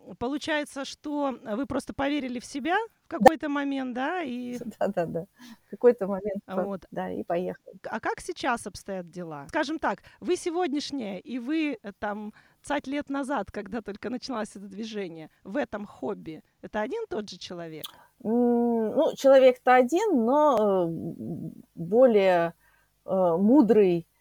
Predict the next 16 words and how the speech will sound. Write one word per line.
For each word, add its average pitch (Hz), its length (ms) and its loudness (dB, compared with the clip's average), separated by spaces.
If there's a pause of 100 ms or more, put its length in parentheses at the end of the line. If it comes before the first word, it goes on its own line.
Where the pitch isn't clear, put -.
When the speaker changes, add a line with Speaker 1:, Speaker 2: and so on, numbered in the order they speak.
(360)
Speaker 2:
и, 170 500 -2
ну, 254 220 2
больше, 180 500 8
конечно, 170 460 -2
знающий, 247 720 -2 (540)
э, 175 40 -6
вот, 170 1160 2
и 202 260 2
больше 220 480 6
понимающий, 208 680 2
в - 80 -8
том 202 160 2
числе, - 280 -2
про 180 140 0
других 175 460 -2
людей. 151 460 -2